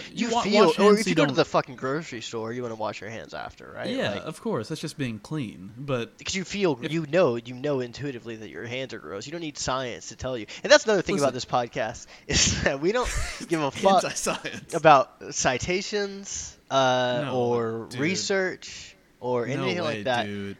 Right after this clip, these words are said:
Speaker 2: This is about, we're coming from the gut. I just read, I just read Bronze Age Mindset, dude, and I'm, like,
Speaker 1: Fuck
Speaker 2: ready to
Speaker 1: a
Speaker 2: shoot from the
Speaker 1: citation.
Speaker 2: fucking hip.
Speaker 1: M F, like, M F A, M L A, M F A, M-, <laughs> multi-fat, mul-, uh, M L A formatting can fuck off. Like, no, thank you.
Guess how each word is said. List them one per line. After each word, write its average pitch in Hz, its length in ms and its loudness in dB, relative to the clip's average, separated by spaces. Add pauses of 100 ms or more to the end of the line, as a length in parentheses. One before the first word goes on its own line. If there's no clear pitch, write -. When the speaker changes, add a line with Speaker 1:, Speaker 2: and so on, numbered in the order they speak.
Speaker 2:
This 151 160 -6
is 185 80 -4
about, 139 560 2
we're 135 80 -6
coming 160 240 -2
from 180 140 -12
the 156 80 -4
gut. - 200 -2
I 175 120 6
just 240 200 0
read, 190 300 2
I 143 120 0
just 175 200 -4
read 175 200 0
Bronze 131 300 -2
Age 123 220 -4
Mindset, 113 480 -10
dude, 113 220 -10
and 117 100 -8
I'm, 131 140 -6
like, 123 80 2
Speaker 1:
Fuck 139 140 4
Speaker 2:
ready 131 160 2
to 123 80 -4
Speaker 1:
a - 20 -6
Speaker 2:
shoot 127 540 -2
from 147 160 -4
the 127 80 -6
Speaker 1:
citation. - 20 -
Speaker 2:
fucking 120 340 -8
hip. 113 260 -12 (960)
Speaker 1:
M 156 200 4
F, - 320 -4
like, 147 280 0
M 175 140 2
F 202 180 -4
A, 151 540 2
M 151 160 2
L 147 220 2
A, 143 260 2
M 117 120 -6
F - 140 -10
A, 90 60 -10
M-, 127 260 -2 (120)
<laughs> - 100 2
multi-fat, 123 540 -4 (200)
mul-, 160 340 0
uh, 123 360 0
M 156 160 2
L 147 220 2
A 139 100 2
formatting 123 640 -4
can 104 160 -8
fuck 117 340 -4
off. 95 300 -10
Like, 101 200 -8
no, 120 220 -4
thank 117 340 -8
you. 87 140 -14